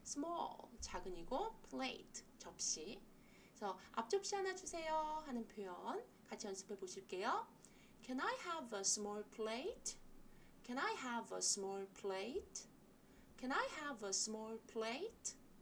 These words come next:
Can I have a small plate? 다음은요. 예, 접시 하나 말고 두 개 좀 더 주세요 할 때요. 예, 제가 그냥 조금 바꿔서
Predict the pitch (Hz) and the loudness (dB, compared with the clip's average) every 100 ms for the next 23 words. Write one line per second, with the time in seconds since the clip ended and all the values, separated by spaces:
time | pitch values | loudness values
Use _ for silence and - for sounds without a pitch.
0 | - - - - - 233 320 427 254 233 | -18 -18 -18 -16 -2 2 4 2 0 0
1 | 202 170 170 208 196 196 196 - - 202 | 0 -2 0 0 0 -2 -4 -6 -2 0
2 | 208 339 - - - - - - - - | 0 -2 -4 -6 -8 -16 -20 -20 -20 -20
3 | - - - - - - - 240 269 302 | -20 -20 -20 -20 -20 -20 -8 0 0 2
4 | 285 359 330 190 - - - - 220 196 | 0 2 2 0 -12 -20 -18 0 2 2
5 | 165 - - - - 240 - - 302 370 | -2 -8 -18 -14 -2 -2 0 -2 -2 0
6 | 427 311 214 202 247 214 - 226 226 254 | 0 0 0 -2 0 0 0 -4 0 0
7 | 247 233 220 - 202 190 208 - 302 320 | 2 -2 -4 -8 -2 0 0 0 -2 -2
8 | 320 294 240 220 214 196 196 208 190 - | -2 -2 2 2 2 0 0 -6 -6 -4
9 | 170 151 175 202 170 156 160 - - - | -2 -2 2 2 2 0 -2 -12 -18 -6
10 | 185 165 - - - 190 190 185 247 247 | 0 0 -2 -8 -2 0 0 0 2 0
11 | 392 370 - 392 392 392 381 381 - - | -2 -6 2 4 6 4 2 -2 -14 -18
12 | - - - - 226 233 - 262 185 - | -20 -20 -20 0 2 2 2 2 2 -4